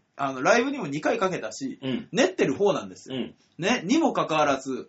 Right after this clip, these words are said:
Speaker 1: 後から見せた荒い方を、
Speaker 2: うん。
Speaker 1: そっちがいいって言い出してましたから。
Speaker 2: ああ、いいね、いいね。それ率直な意見がいいんだよ。
Speaker 1: なんだろう？腑に落ちんって思いながら。
Speaker 2: <laughs>
Speaker 1: かけた時間が全然違うのに。腑に落ちん。
Speaker 2: あ、その分お前はこなれてきてんだから。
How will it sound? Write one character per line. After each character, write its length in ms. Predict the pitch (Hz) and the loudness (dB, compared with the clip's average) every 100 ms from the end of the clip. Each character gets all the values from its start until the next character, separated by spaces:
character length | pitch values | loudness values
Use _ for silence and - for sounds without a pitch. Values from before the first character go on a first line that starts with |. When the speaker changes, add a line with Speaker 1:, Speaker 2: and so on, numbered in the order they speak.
| - | 4
Speaker 1:
後 240 | 226 302 | 4 4
か 100 | 254 | 0
ら 100 | 143 | 0
見 120 | 143 156 | 0 -4
せ 120 | 147 | -4
た 200 | - - | 0 8
荒 180 | 220 233 | 8 8
い 60 | |
方 120 | 143 | 2
を、 280 | 113 139 143 | 0 0 0
Speaker 2:
う 40 | 131 | -4
ん。 60 | |
Speaker 1:
そ 180 | 202 277 | 6 6
っ 20 | |
ち 140 | 285 339 | 8 12
が 100 | 214 | 12
い 40 | |
い 80 | - | 12
っ 40 | |
て 80 | - - | -2 -2
言 100 | 135 | -2
い 20 | |
出 100 | 127 | -2
し 40 | |
て 60 | 131 | -6
ま 100 | 117 | -10
し 40 | 117 | -4
た 80 | |
か 60 | 110 | 6
ら。 60 | 208 | 10
Speaker 2:
あ 160 | 214 | 10
あ、 40 | 233 | 10
い 40 | |
い 120 | 247 | 6
ね、 140 | 196 190 | 4 2
い 100 | 190 | 2
い 40 | |
ね。 280 | 156 104 - - _ _ | 2 0 -2 -18 _ _
そ 60 | 277 | -2
れ 60 | |
率 280 | 311 277 349 | 2 2 4
直 80 | 349 | 4
な 80 | 359 | 4
意 60 | |
見 100 | 359 | 2
が 60 | 143 | -2
い 40 | |
い 40 | 131 | -4
ん 40 | |
だ 60 | 101 | -6
よ。 60 | - | 2
Speaker 1:
な 160 | 208 320 | 10 12
ん 40 | |
だ 100 | 285 | 12
ろ 280 | 202 131 - | 12 8 -2
う？ 20 | - - - | -18 -10 8
腑 100 | 349 | 12
に 80 | 349 | 12
落 100 | 320 | 12
ち 160 | 320 262 | 10 6
ん 40 | |
っ 20 | |
て 80 | 180 | 4
思 140 | 127 131 | 0 0
い 20 | |
な 120 | 240 | -4
が 60 | - | 2
ら。 720 | 330 262 240 254 247 - - | 4 6 6 6 4 2 6
Speaker 2:
<laughs> 20 | |
Speaker 1:
か 140 | - 330 | 10 12
け 100 | 285 | 12
た 140 | 247 | 12
時 120 | - | 10
間 120 | 240 | 6
が 100 | 220 | 6
全 180 | 214 294 | 8 10
然 120 | 302 | 10
違 280 | 254 277 285 | 8 10 10
う 40 | 247 | 10
の 60 | - | 6
に。 80 | - - - - - - | -4 -18 -20 -20 -20 -2
腑 100 | - | 10
に 80 | 339 | 12
落 120 | 339 | 12
ち 180 | - 311 | 12 8
ん。 140 | 143 - _ _ 214 | 6 -2 _ _ -6
Speaker 2:
あ、 60 | |
そ 140 | 220 285 | -2 2
の 180 | 349 370 | 2 4
分 220 | 403 175 | 4 4
お 40 | |
前 140 | 185 196 | 0 0
は 160 | 156 - | -2 -6
こ 100 | 214 | -4
な 140 | 254 | -4
れ 60 | 277 | -4
て 80 | 262 | -4
き 40 | |
て 100 | - | -4
ん 60 | - | -4
だ 80 | |
か 80 | |
ら。 60 | - | -10